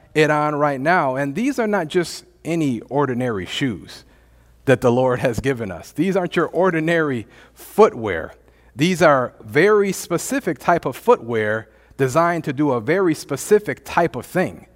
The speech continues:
I mean, there's different shoes that do different things for you, right? There's hiking boots, there's running shoes, there's different shoes.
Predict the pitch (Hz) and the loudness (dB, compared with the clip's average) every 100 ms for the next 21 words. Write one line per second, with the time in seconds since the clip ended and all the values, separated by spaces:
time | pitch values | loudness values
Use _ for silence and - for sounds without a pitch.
0 | _ _ - 185 180 190 160 180 190 170 | _ _ -4 2 4 4 4 0 0 -4
1 | - 214 190 143 135 - 143 123 - - | -4 -2 0 0 -2 -2 0 0 -4 -18
2 | _ - 147 160 - 123 - 143 101 - | _ -2 0 0 -2 -6 -4 -4 -4 -8
3 | 92 85 87 107 131 - _ _ _ 107 | -8 -8 0 0 0 -8 _ _ _ -8
4 | - 120 123 127 117 117 120 120 - 98 | -2 0 0 -2 -4 -2 -2 -4 -6 -6
5 | 98 120 120 - - 117 117 117 117 - | -2 0 -2 -6 -6 -4 -2 -2 -4 -8
6 | - - - 123 104 131 127 113 170 180 | -18 -12 -4 -2 0 -2 -2 -2 2 2
7 | 117 - | -2 -14